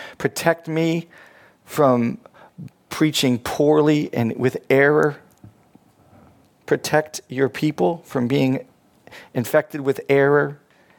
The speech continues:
Give me grace, Lord God, to humble myself before your word and preach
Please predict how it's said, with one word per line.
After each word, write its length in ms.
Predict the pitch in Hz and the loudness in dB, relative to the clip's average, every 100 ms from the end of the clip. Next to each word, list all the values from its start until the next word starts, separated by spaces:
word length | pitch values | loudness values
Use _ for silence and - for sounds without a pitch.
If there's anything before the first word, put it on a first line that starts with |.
| _ 143 | _ -4
Give 220 | 143 156 | 0 2
me 220 | 165 160 | 2 2
grace, 500 | 123 135 131 123 - | 2 4 4 2 -2
Lord 240 | 123 117 104 | 0 0 2
God, 300 | 113 113 113 | 2 2 -4
to 80 | |
humble 480 | 101 - 175 190 175 | -12 -2 -2 2 2
myself 500 | 151 135 123 135 131 | 2 0 0 0 0
before 340 | 127 - 131 127 | -6 -2 0 0
your 200 | 117 117 | 0 0
word 280 | 117 113 | 2 2
and 160 | 110 107 | 0 -4
preach 440 | - 156 151 - | 0 0 0 -8